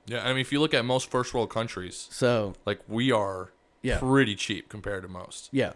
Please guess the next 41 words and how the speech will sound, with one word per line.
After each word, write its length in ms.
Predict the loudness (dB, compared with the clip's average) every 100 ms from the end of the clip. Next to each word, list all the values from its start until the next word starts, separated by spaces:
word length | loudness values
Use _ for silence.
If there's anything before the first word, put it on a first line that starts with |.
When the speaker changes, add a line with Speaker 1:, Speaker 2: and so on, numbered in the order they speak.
| -4
Speaker 1:
Look 160 | -2
in 100 | -4
Can-, 320 | -4 -4 -4 -4
just 200 | -2 2
Speaker 2:
Oh, 60 | 2
Speaker 1:
up 60 |
in 60 | 2
Speaker 2:
God, 80 | 2
Speaker 1:
Canada, 240 | 2 0
Speaker 2:
yeah. 60 | -4
Speaker 1:
it's 80 | -10
crazy. 600 | -10 -4 -2 -2 -6 -6
Speaker 2:
Yeah. 180 | -4 -4 -12 _
Speaker 1:
Yeah. 220 | -6 -6 -10 -20 -20 -20 _ -2
Speaker 2:
Um, 540 | 0 2 2 0 -4 -8 _ _ _ _ _ _
so 240 | -6 -2
I 120 | 0
would 140 | 2 2
advise, 800 | 0 2 2 2 2 -2 -4 -8
if 160 | -4
you're 100 | -2
young, 380 | 0 0 0 0
I 60 | -2
would 160 | -6 -6
buy 200 | -4 -4
as 140 | -4
much 280 | -6 -6 -6
as 140 | -8
you 60 | -8
can, 240 | -6 -4
as 120 | -4 -6
young 160 | -6
as 100 | -6
you 80 | -8
can. 280 | -6 -6 -4
But, 180 | -6 -4
man, 240 | -2 -2
you 80 | -4
gotta 220 | -4 -6
be 100 | -6
smart. 560 | -10 -8 -4 -2 -4